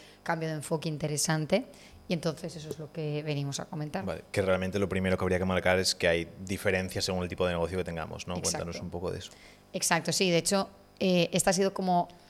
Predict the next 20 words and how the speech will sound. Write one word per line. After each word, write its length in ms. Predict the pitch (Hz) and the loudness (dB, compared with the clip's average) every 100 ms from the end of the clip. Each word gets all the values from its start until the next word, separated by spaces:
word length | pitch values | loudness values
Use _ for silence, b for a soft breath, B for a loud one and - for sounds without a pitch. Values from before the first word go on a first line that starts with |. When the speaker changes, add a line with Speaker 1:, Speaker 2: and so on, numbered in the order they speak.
| - | -8
Speaker 1:
la 240 | 190 180 | 0 2
principal 400 | 170 165 170 165 | 2 0 2 2
idea 180 | 170 175 | 4 4
que 60 | 165 | 2
hemos 160 | 160 | -4
querido 220 | - 170 170 | -2 -2 0
transmitir 560 | 165 160 170 165 170 | -2 -2 -4 -2 -2
en 120 | 160 156 | 0 2
las 100 | 151 | 0
sesiones 340 | 165 165 156 | 0 -2 -2
de 40 | |
estos 200 | 151 175 | -2 -2
días 180 | 165 165 | 0 0
con 200 | - 165 | 0 -6
clientes 640 | 175 165 165 156 196 202 B B B B | -2 -2 -2 0 0 0 B B B B
y 100 | 185 | 2
es 80 | 170 | 6
la 60 | 175 | 6
diferencia 420 | 175 180 170 165 | 6 4 2 -2
entre 300 | 160 170 160 | -4 -4 -6